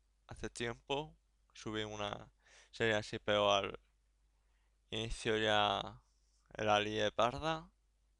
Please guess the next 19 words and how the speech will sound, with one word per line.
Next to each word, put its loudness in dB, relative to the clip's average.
y -6
podéis -4
decir. -4
Bueno, -2
pues 0
eso -8
es -8
todo 2
por 2
este 0
vídeo, -2
creo -2
que -6
no -4
queda 4
nada 0
más -6
por 2
decir. -8